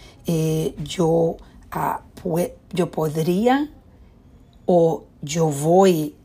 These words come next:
a hacerlo de nuevo". Entonces, hoy, como estaba diciendo, lo que impor-, lo importante es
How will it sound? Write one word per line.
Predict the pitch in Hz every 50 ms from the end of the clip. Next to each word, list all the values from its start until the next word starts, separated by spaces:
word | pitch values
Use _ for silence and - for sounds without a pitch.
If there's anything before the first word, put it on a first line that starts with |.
| - _
a | - -
hacerlo | - - - 208 185 165 151 139 156 151 143
de | 147 151 156
nuevo". | 170 170 160 147 - - - - - _ _ _ - - - _ - _ _ _ _ - _ _ _ - - -
Entonces, | 180 165 - - 190 190 185 - 196 190 - - - -
hoy, | 180 180 185 190 214 240 262 - - - - - - - -
como | - 202 185 196
estaba | 180 - 196 185 180
diciendo, | 175 170 160 - - 165 151 151 - - - - -
lo | - 175 165 160
que | - - 175
impor-, | 170 170 156 - 180 170 -
lo | - 175
importante | 185 180 175 196 175 180 - 208 240 262 - 294 262 220
es | 220 208 214